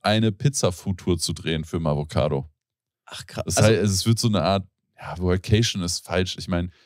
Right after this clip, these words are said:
Speaker 1: wir, wir sind drei Tage da
Speaker 2: Mhm.
Speaker 1: und
Speaker 2: Mit wem
Speaker 1: ich hab
Speaker 2: fliegst du?
Speaker 1: fünf Pizzerien mit der Freundin.
Speaker 2: Ah, okay.
Speaker 1: Die kriegt jetzt noch Kamera-Crashkurs.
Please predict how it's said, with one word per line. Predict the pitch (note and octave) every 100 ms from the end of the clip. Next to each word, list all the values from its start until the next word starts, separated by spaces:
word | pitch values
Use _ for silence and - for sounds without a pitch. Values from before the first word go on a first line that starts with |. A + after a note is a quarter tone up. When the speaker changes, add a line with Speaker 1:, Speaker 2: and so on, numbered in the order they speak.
| _
Speaker 1:
wir, | - F#2 F#2+ _
wir | D#2 - G2+
sind | F#2 G2+
drei | - - G#2
Tage | G#2 G2+ F#2+ E2+
da | F2 G#2 C3+ C#3 _ -
Speaker 2:
Mhm. | C3+ D3+ - -
Speaker 1:
und | A2
Speaker 2:
Mit | G#2+
wem | C3
Speaker 1:
ich |
hab | A#2
Speaker 2:
fliegst | F3+ -
du? | -
Speaker 1:
fünf | B2 A#2
Pizzerien | A#2+ - G#2 F#2+
mit | F#2+
der | F#2
Freundin. | - D2+ D#2+ D#2+ F2 -
Speaker 2:
Ah, | A3
okay. | A#2+ - _ -
Speaker 1:
Die |
kriegt | F#2 G2
jetzt | G2 F#2
noch | F#2+
Kamera-Crashkurs. | - G#2 G2 F#2+ - G#2 B2 - C3+ C#3 -